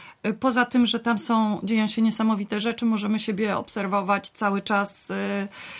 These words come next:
jest, y, słyszymy, y, w, dookoła różne języki, musimy znaleźć, y, sposobność, żeby się pokomunikować. To jest cudowne to, że te grupy często amatorskie mogą wystąpić w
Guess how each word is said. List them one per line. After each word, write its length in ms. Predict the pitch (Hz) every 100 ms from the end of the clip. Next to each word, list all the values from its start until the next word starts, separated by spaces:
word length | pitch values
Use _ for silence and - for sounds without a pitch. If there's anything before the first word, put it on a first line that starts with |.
| - -
jest, 500 | 202 202 - - 202
y, 200 | 208 202
słyszymy, 920 | - 214 - 214 208 202 196 196 -
y, 440 | 196 190 190 190
w, 380 | 185 202 170 170
dookoła 600 | 170 202 190 214 202 208
różne 340 | 208 196 208 214
języki, 580 | 214 202 214 - 208
musimy 400 | 220 214 - 208
znaleźć, 600 | 196 208 202 202 - -
y, 180 | 196 202
sposobność, 800 | 196 - 202 - 208 202 202 -
żeby 200 | 208 202
się 120 | 214
pokomunikować. 920 | 208 202 214 208 208 214 202 202 - - - - - -
To 60 | 208
jest 260 | 202 -
cudowne 540 | - 202 214 240 269 247
to, 420 | 220 185 180 214 - - - - -
że 400 | 190 202 208 202
te 100 | 202
grupy 400 | 180 214 220 202
często 380 | - 202 196 202
amatorskie 680 | 196 202 196 202 190 - 208
mogą 300 | 202 196 202
wystąpić 560 | 185 - 208 196 -
w 140 | -